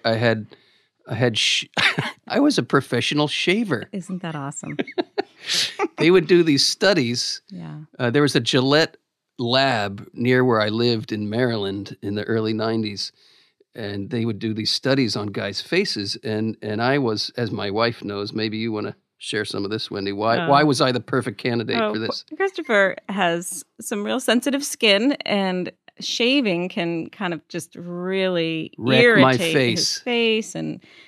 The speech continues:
Speaker 2: his bleeding and rashes, and it's not fun. Not fun.
Speaker 1: No, no. So that's why actually people will often see me unshaven.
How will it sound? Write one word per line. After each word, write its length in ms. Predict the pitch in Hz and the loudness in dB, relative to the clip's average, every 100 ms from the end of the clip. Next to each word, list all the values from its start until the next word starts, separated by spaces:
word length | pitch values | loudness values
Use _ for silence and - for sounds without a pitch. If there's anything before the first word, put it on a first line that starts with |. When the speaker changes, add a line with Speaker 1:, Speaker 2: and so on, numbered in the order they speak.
| _ 269 | _ -10
Speaker 2:
his 140 | 226 | -10
bleeding 640 | 208 262 262 247 214 196 | -6 -4 0 0 0 -2
and 140 | 175 190 | -2 0
rashes, 560 | 220 208 - 185 170 | 0 0 -2 -4 -4
and 260 | 160 165 220 | -4 -4 -4
it's 140 | 254 | 0
not 200 | 359 339 | 2 2
fun. 440 | - 170 - 160 202 | 2 0 -2 -8 -10
Not 200 | 208 214 | -10 -8
fun. 140 | 269 - | -2 -2
Speaker 1:
No, 120 | - - - | -4 -10 -12
no. 200 | 107 - - _ - _ _ | -10 -10 -16 _ -20 _ _
So 120 | - 151 | -4 -2
that's 200 | 196 - | -2 2
why 220 | 131 117 - | 4 4 2
actually 400 | 127 - 120 117 | 0 2 -2 0
people 400 | 139 135 123 110 | 0 0 0 0
will 160 | 113 | 0
often 460 | 113 113 - 104 107 _ _ - | 2 0 0 -4 -6 _ _ -8
see 320 | - - 123 | -6 -2 0
me 180 | 113 110 - | 0 -2 -2
unshaven. 880 | 113 117 - - 113 127 95 107 | -2 0 0 -2 -2 -4 -4 -8